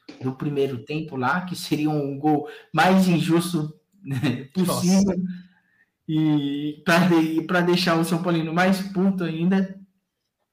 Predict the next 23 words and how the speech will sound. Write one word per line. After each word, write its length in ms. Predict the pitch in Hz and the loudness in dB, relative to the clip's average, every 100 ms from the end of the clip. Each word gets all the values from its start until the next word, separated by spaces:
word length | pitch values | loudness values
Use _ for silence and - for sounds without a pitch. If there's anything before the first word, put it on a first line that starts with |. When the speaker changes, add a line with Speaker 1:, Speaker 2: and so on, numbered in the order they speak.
| _ _ _ _ | _ _ _ _
Speaker 1:
Mas 680 | 113 117 127 131 135 123 120 | -8 -4 -2 -2 -2 0 0
Speaker 2:
De 100 | 120 | 2
canela. 640 | 233 196 208 175 127 - 127 | 2 4 4 2 -2 -10 -18
Jô-, 440 | 123 175 220 180 - - - | -4 2 2 2 -6 -20 -2
ia 140 | 196 | 0
ser 140 | 185 220 | 2 2
um 60 | |
gol 120 | 208 233 | 4 2
de 100 | - | 2
canela. 500 | 269 254 196 202 156 | 0 2 4 4 4
Speaker 1:
É, 220 | 185 180 - - _ | 2 0 -4 -14 _
canela. 560 | 190 196 110 120 110 - _ _ _ _ _ _ _ _ _ _ - | -4 -4 -4 -8 -10 -12 _ _ _ _ _ _ _ _ _ _ 0
Mas 200 | 392 311 | 4 4
o 40 | |
Jô 80 | 339 | 4
tá 180 | 381 349 | 4 4
bem, 240 | 233 208 | 4 4
viu? 400 | 170 190 - - 214 | 4 2 2 -4 -4
O 80 | |
Jô 200 | 180 185 | -2 0
tá 120 | 190 269 | 0 0
bem. 280 | 196 160 | -2 -2
Ele 760 | 160 190 214 208 190 135 120 | -2 -2 -2 -2 -2 -2 -6